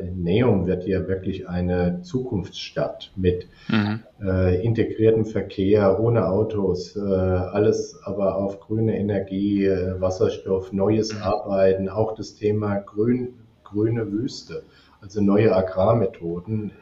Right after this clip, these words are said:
Speaker 1: ist
Speaker 2: Mhm.
Speaker 1: alles, äh, im Thema Neom da versammelt. Ähm, <clears throat> damit einhergeht, dass da natürlich sich auch eine Gesellschaft ändern wird.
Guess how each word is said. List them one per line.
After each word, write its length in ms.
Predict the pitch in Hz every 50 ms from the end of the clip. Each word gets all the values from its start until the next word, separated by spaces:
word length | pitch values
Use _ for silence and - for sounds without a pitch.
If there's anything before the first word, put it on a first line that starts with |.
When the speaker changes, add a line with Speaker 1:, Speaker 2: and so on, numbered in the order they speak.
| -
Speaker 1:
ist 240 | 104 - - - -
Speaker 2:
Mhm. 60 | 113 110
Speaker 1:
alles, 400 | 104 123 135 - - - - -
äh, 280 | 107 107 107 104 101
im 180 | 101 98 101 98
Thema 300 | 101 110 107 107 104 98
Neom 360 | 98 110 123 120 107 95 87
da 220 | 85 85 85 82
versammelt. 640 | 80 - - - - - 82 80 92 107 120 - - - - - - - - - - - - - - - - - - - -
Ähm, 520 | 120 117 117 117 123 127 127 - - - -
<clears throat> 540 | 160 180 180 165 131 113 - - - - - _ _ _ _ _ _ _ _ _ _ _ _ - - - - - _ _ _ _ _ _ _ _ _
damit 360 | - 92 95 110 120 120 120
einhergeht, 1120 | 107 101 98 90 82 80 90 95 113 - 90 85 85 85 92 101 101 - - - - -
dass 220 | 92 82 - - -
da 120 | 98 95
natürlich 560 | 92 92 87 87 - - 98 95 95 95 95
sich 240 | - 98 92 - -
auch 180 | 101 92 90 -
eine 200 | 90 90 87 85
Gesellschaft 600 | - 82 - - 90 101 - - 107 - - -
ändern 340 | - 90 - 76 71 67 67
wird. 240 | - - - -